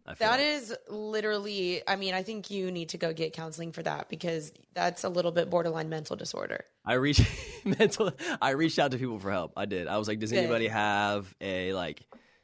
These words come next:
Speaker 1: accountability partner or, like, a Celsius?" I tagged,
Speaker 2: Yeah.
Speaker 1: I tagged Celsius in that post, and they just liked the <laughs> message.
Speaker 2: <laughs> They're like, they're like, "Don't come to us if you have a heart attack.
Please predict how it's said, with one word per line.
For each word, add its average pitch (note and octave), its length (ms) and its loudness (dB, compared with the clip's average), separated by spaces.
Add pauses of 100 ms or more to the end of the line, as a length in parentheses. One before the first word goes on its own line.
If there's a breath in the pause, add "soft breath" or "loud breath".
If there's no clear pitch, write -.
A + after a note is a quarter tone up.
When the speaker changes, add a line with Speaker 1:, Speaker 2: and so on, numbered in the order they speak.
(140 soft breath)
Speaker 1:
accountability G#2+ 720 -2
partner G#2 720 2
or, F#2+ 220 0
like, F#2+ 160 0
a F#2+ 80 -4
Celsius?" G#2 840 -2 (280 loud breath)
I C#3 140 2
tagged, B2 400 2
Speaker 2:
Yeah. E3 120 -8
Speaker 1:
I A#2+ 120 0
tagged G#2+ 340 -2
Celsius A2+ 440 -2
in A#2 60 -2
that G2 160 -4
post, G#2 320 -2
and G2+ 140 -4
they F#2+ 80 -2
just F#2 140 -10
liked F2+ 300 -4
the F#2+ 80 -8
<laughs> F2+ 120 -6
message. - 760 -2
Speaker 2:
<laughs> D4+ 1120 4
They're B3+ 180 4
like, D4+ 200 10 (340 loud breath)
they're C4 120 6
like, B3+ 160 6
"Don't B3 180 6
come D4 200 0
to D4+ 60 6
us D4+ 200 6
if B3 100 -4
you C4+ 80 -2
have B3+ 100 2
a - 40 0
heart C4 160 2
attack. G3 400 6